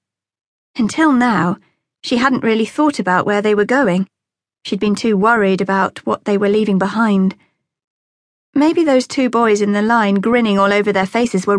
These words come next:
right. It was an adventure.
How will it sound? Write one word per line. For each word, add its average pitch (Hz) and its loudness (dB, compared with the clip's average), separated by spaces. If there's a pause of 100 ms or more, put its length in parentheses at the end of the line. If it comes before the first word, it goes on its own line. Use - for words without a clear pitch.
(140)
right. - -4 (920)
It - -4
was 214 0
an 196 2
adventure. 190 -2